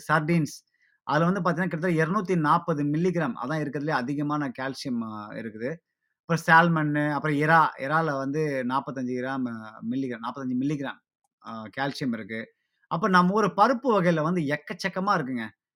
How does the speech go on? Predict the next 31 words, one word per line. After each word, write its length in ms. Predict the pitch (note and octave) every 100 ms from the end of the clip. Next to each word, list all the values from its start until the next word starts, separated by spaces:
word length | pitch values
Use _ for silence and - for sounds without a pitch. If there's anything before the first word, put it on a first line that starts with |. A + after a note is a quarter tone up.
| _
நீங்க 200 | C3+ C3+ C3 B2+
வெறும் 300 | C3+ E3 -
பால்ல 300 | D3+ F3 F3
மட்டும் 280 | D3+ C#3 D#3
தான் 120 | E3
கால்சியம் 400 | D3 D3+ - C#3+
இருக்குல்ல. 340 | C3 C3+ B2+ A#2
பருப்புகள், 380 | D3+ D#3 C#3 B2+
லென்டில்ஸ், 400 | C#3 D3+ C#3+ -
நம்ம 180 | B2+ B2 A#2+ A#2
சிக் 240 | - E3+
பீஸ், 280 | - D#3 B2 B2+
ஒயிட் 240 | B2 D3+ C#3
பீன்ஸ், 300 | C#3 C3+ -
ரெட் 220 | B2+ D3 C3+
பீன்ஸ், 340 | D3 C#3 - B2 A#2+ _ _ _ _
கிரீன் 360 | A#2 C3 F3+ F#3
பீன்ஸ் 360 | D3 C#3 A#2+ B2 A#2
இது 160 | - B2+
எல்லாமே 400 | C3+ D#3 F3 F3+
வந்து 200 | F3+ F3
பார்த்தீங்கன்னா, 460 | D3+ C3+ C3+ C3 D3+
எக்கச்சக்கமான 600 | C#3 D#3+ D#3+ D3 C#3+ C3 A#2+ A#2 A2+ A2 -
அ 80 | A2+ A2
கால்சியம் 440 | - C#3+ D3 D#3 A#2+
இருக்குது. 320 | A2+ G#2+ A2 A#2 _ _ _ _ _ _
அப்புறம் 300 | - F#3 G3+
ஃப்ரூட்ஸ்ல 440 | - C4 C4 A3 F#3
கால்சியம் 380 | E3+ D#3 D#3+ C#3
இருக்கு. 180 | B2 B2+
ஆரஞ்சு, 400 | D3 D#3 C#3+ B2+